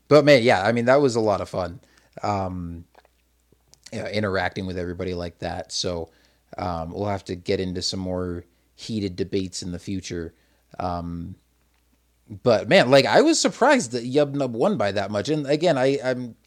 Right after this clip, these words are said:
sure part of it is people, you know, just nostalgia from people who grew up with it like that. But then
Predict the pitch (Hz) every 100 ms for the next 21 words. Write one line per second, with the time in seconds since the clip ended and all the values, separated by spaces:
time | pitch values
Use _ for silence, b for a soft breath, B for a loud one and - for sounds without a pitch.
0 | - - 165 131 - 123 127 117 110 -
1 | 127 120 117 107 120 92 101 - 110 101
2 | - 98 113 123 117 107 120 113 110 104
3 | 107 113 104 117 147 139 160 160 175 190
4 | B B B _ 180 - 175 165 165